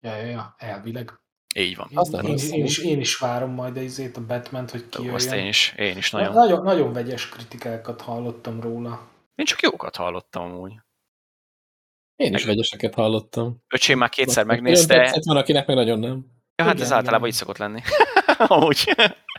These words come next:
Speaker 1: Én, én ilyen véglettel, tehát nem teljesen, mert sokan azt mondták, hogy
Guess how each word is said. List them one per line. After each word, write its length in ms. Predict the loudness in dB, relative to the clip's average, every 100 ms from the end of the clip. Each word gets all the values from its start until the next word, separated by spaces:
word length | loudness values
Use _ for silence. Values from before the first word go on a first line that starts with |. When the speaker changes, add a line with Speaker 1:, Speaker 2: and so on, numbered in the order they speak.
| -8 -4 -2
Speaker 1:
Én, 120 | -2
én 180 | -2 -4
ilyen 220 | -4 2
véglettel, 540 | 4 4 0 -4 -6
tehát 180 | -4 -2
nem 220 | -2 -4
teljesen, 440 | -2 0 0 -2 -2
mert 240 | -4 -4 -12 -18
sokan 320 | -10 -8 -2 -2
azt 180 | -2
mondták, 320 | -6 -2 -2 -2
hogy 400 | -4 -4 -8